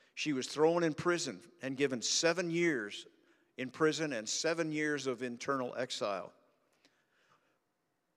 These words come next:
Most of her time in prison was spent in solitary confinement, over a year combined time, and often giving no food or clothing to keep warm.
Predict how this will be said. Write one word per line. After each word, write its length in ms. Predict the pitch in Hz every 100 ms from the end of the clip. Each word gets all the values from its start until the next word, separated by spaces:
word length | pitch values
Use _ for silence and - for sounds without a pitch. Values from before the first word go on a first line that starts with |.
| -
Most 320 | 147 202 -
of 80 | 190
her 140 | 165
time 380 | - 165 160 156
in 120 | 131
prison 400 | - 190 190 135
was 120 | 120 -
spent 300 | - 143 131
in 140 | 123
solitary 580 | - 147 139 - 135 117
confinement, 640 | 113 104 135 131 110 92 - _ _ _ _ _ _ _ _ _ _ -
over 240 | 131 127 113
a 60 |
year 400 | 113 143 113 101 - - _ _
combined 480 | - 110 120 110 101
time, 400 | - 113 101 95 _ _ _ _ _ _ _ _ _ _ _ _ _ _
and 280 | 147 151 131 -
often 400 | 165 185 160 131
giving 440 | 156 143 131 117 - - -
no 180 | 123 147
food 360 | 143 147 135
or 180 | 127 131
clothing 540 | 120 139 143 123 90 98 - _ _ _ _ _ _ _ _
to 80 | -
keep 320 | - 139 131
warm. 420 | 123 117 104 101